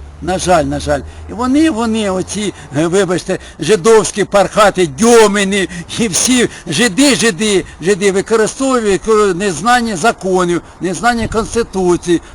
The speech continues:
Тому що кожний, кожний, згідно статті сорокової даже Конституції, звернення громадяна, не, е, не зважаючи на що,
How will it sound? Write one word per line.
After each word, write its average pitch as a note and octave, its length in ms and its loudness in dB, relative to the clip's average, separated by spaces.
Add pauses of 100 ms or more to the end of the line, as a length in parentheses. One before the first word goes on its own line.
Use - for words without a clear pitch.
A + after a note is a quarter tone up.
Тому G#3 240 -4
що G#3 260 -4
кожний, A3+ 420 0
кожний, F#3+ 360 -2
згідно A3 260 -6 (260)
статті G#3+ 340 -4
сорокової A3 920 2
даже F3+ 240 -4
Конституції, G3+ 880 -4 (260)
звернення G#3 600 0
громадяна, A3+ 680 2 (220)
не, G3 140 -4
е, F3+ 500 -2
не F#3 160 -4
зважаючи F#3+ 500 -2
на F#3+ 140 -4
що, G3+ 240 -4